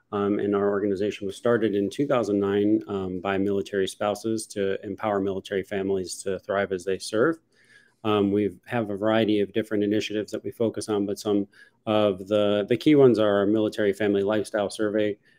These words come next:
which we work with Syracuse University Institute for Military and Veteran Families to track and analyze the difficulties that military families are going through, usually between eight and ten thousand respondents,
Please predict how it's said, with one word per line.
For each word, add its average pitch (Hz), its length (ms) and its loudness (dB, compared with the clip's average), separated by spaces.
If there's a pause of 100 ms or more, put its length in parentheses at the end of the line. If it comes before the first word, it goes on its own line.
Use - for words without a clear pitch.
(160)
which 104 180 -6
we 104 100 0
work 101 240 -2
with 104 120 -6
Syracuse 101 500 -2
University 98 560 0
Institute 98 520 -6
for 98 160 -4
Military 98 420 0
and 90 100 -4
Veteran 95 300 0
Families 110 560 2
to - 180 -8
track 101 340 -2
and 98 100 0
analyze 98 400 0
the 87 100 -18
difficulties 98 580 -4
that - 160 -8
military 95 460 -2
families 95 420 -4
are 95 80 0
going 98 320 2
through, 110 280 2 (360)
usually 98 360 4
between 101 540 0
eight 104 140 2
and 95 160 -2
ten 101 180 2
thousand 98 320 2
respondents, 98 640 0